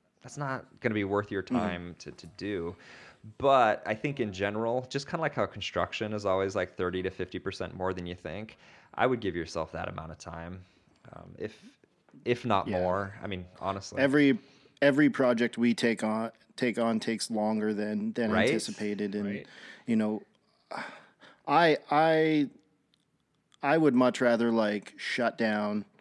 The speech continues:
Speaker 2: um, and, like, plan ahead and tell my employees to, like, you know,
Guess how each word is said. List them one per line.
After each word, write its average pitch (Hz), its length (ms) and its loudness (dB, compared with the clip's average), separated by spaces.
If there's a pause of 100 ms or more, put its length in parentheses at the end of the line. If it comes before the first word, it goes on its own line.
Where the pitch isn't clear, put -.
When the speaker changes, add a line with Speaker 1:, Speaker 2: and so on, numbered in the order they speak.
(720)
Speaker 2:
um, 107 600 -10 (140)
and, 120 180 0
like, 110 300 -2
plan 127 260 2
ahead 117 340 2
and 117 100 2
tell 127 140 2
my 120 140 4
employees 117 460 0
to, 117 60 -4
like, 101 320 -2 (360)
you 107 120 -2
know, 101 200 -6